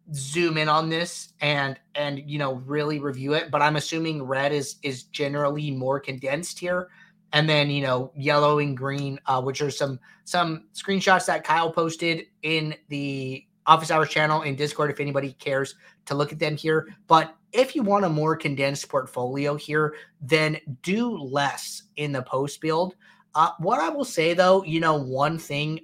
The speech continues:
is that if, if you build with traditional optimizers or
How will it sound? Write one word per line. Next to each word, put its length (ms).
is 280
that 340
if, 240
if 180
you 160
build 460
with 260
traditional 480
optimizers 1040
or 360